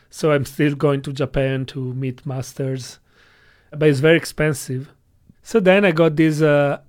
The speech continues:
other idea after a while. Rather than go there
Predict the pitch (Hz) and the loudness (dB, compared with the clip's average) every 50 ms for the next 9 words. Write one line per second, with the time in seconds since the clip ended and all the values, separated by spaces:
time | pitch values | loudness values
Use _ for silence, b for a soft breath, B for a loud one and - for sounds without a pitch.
0 | _ _ 175 170 185 185 180 156 147 147 143 147 151 139 139 139 143 165 190 196 | _ _ -2 0 2 2 2 2 2 0 0 0 0 0 0 2 0 0 -2 -2
1 | - _ _ - 160 143 - - - 147 139 139 135 135 143 147 139 135 131 135 | -6 _ _ -12 -12 -12 -12 -8 -6 -4 -4 -2 -4 -2 0 0 0 0 0 0
2 | 147 175 190 - _ _ _ _ _ 156 156 165 185 180 190 180 170 156 147 143 | 0 0 -2 -6 _ _ _ _ _ -2 2 2 2 2 2 2 2 2 0 0
3 | 139 143 160 165 156 151 143 147 147 147 147 | 0 0 0 2 2 2 2 4 4 2 2